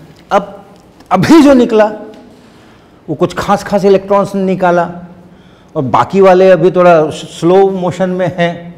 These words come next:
हाँ, और क्षण भर के बाद दूसरे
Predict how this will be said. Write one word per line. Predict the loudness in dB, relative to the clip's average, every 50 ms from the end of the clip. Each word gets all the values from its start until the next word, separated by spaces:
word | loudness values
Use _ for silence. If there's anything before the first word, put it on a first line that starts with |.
| -20 -20 -20 -20 _ _ _ _ _ _ _ _ -14
हाँ, | -12 -12 -12 -12 -12 -8
और | -6 -4 -4 -4 -6 -8 -12 -14
क्षण | -14 -6 -2 0 0 0
भर | 0 0 0 2 2 2
के | 2 2 2 0
बाद | 2 4 4 4 4 2
दूसरे | 0 -2 -4 -2 -2 -2 -2 0 0 0 0 -2 -4 -12 -16